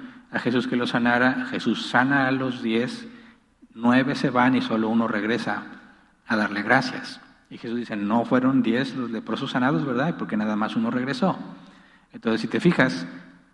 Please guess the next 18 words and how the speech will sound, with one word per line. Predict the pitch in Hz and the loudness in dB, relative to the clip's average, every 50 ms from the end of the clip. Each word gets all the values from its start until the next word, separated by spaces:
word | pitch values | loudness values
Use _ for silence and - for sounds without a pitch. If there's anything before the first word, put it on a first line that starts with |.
| _ | _
ese | - 131 131 127 - 151 135 | -2 0 0 2 2 4 4
uno | 131 151 175 185 175 160 151 - | 6 8 8 8 8 6 4 2
que | - 131 | 0 0
regresó, | 127 131 123 127 135 123 - - 120 113 127 156 190 - - - - - - - - - - _ _ _ _ _ _ | 0 0 0 0 -2 0 0 2 2 4 4 2 0 -2 -4 -8 -12 -14 -16 -18 -20 -20 -20 _ _ _ _ _ _
el | - 113 113 113 | 0 2 2 4
milagro, | 117 110 107 107 110 135 156 170 156 127 104 104 113 127 123 - | 4 4 2 4 6 6 6 6 4 4 4 4 2 2 4 4
algo | 113 113 113 123 131 135 | 4 4 4 4 2 2
que | - 120 107 | 2 0 0
fue | - - 117 110 - | 2 0 0 0 0
contra | - 117 123 139 143 131 147 147 | 2 2 2 4 4 2 2 2
naturaleza, | 147 143 143 151 143 139 131 120 113 113 - - 107 | 2 0 0 0 0 2 2 2 2 2 0 -2 -2
una | 104 104 107 131 | -2 0 0 -2
excepción | 135 - - 131 - - - 127 113 117 131 165 214 233 - - - - - - - - | -2 -2 -2 -4 -4 -2 2 2 4 4 4 4 4 4 2 -2 -8 -12 -14 -18 -8 -6
que | 117 95 | -4 -2
se | - 107 - | -2 -4 -4
presentó | - - 101 - 110 101 92 - 127 | -4 -4 -4 -4 -4 -6 -2 0 2
en | 147 139 113 | 2 2 2
él, | 107 120 156 214 - - - - - | 2 2 0 0 -2 -2 -8 -14 -16